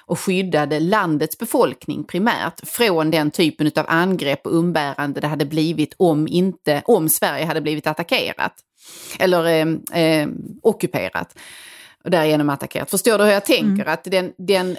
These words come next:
Speaker 1: eh,
Speaker 2: Ja,
Speaker 1: det,
Speaker 2: alltså,
Speaker 1: det,
Speaker 2: jag, jag
Speaker 1: det är
Speaker 2: först-
Speaker 1: ju inte likgiltighet, eh, eller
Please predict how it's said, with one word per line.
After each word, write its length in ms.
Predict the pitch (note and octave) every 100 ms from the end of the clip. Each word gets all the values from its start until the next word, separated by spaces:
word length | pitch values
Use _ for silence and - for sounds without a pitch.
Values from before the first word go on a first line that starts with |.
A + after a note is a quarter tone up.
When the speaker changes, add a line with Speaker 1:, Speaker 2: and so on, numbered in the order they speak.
| -
Speaker 1:
eh, 160 | F3+ F#3
Speaker 2:
Ja, 240 | D4 E4+
Speaker 1:
det, 80 | -
Speaker 2:
alltså, 180 | - D#4+
Speaker 1:
det, 140 | A3+
Speaker 2:
jag, 160 | - -
jag 100 | G3
Speaker 1:
det 60 | B3
är 20 |
Speaker 2:
först- 120 | B3+
Speaker 1:
ju 40 |
inte 180 | C4+ C4
likgiltighet, 960 | A3+ B3 C4+ C4 A3 - F#3 F3+ E3+ E3+ - _ -
eh, 500 | F3+ E3 - - G3
eller 320 | E3+ D#3+